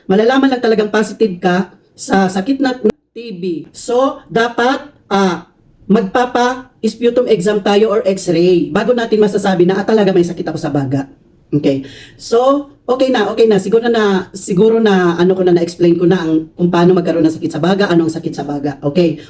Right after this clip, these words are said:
For awareness na rin. At, ah, ganun pa man, balik tayo sa iyo, Salve, sa iyong problema. Unang-una, syempre,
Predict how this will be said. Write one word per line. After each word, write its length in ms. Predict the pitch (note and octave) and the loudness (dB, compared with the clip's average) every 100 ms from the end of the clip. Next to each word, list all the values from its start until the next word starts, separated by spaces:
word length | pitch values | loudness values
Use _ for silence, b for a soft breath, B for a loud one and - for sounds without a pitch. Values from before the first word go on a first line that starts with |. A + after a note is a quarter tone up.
| - | -2
For 160 | G3+ | 2
awareness 400 | F#3 F#3 F3 F3 | 4 4 4 2
na 160 | E3+ D#3+ | 0 -2
rin. 240 | D3+ C#3+ - _ _ _ _ _ _ b b b b b _ _ - | -2 -6 -12 _ _ _ _ _ _ b b b b b _ _ -6
At, 160 | A3 | -2
ah, 240 | G#3+ A#3 G#3+ | 0 0 2
ganun 240 | C4 D#4 | 2 2
pa 160 | D#4 C#4+ | 2 0
man, 400 | C4 D4+ D#4+ C#4 | 0 0 -2 -2
balik 240 | G#3+ B3 | -2 0
tayo 160 | A#3+ A#3+ | 0 0
sa 80 | A#3+ | 0
iyo, 160 | G#3+ | -2
Salve, 320 | G3+ F#3+ F3 | 0 0 2
sa 160 | G#3 G3+ | 0 2
iyong 160 | F3+ F3 | 0 0
problema. 560 | E3+ D#3+ E3 F#3 G#3+ B B - | 2 2 2 0 -2 B B -2
Unang-una, 880 | A#3 A#3+ - G#3 F#3 F#3 A#3 A#3+ | 0 0 2 4 4 2 0 -6
syempre, 720 | - G3 F#3 F#3 F#3+ A3 - | -2 0 2 2 0 0 -6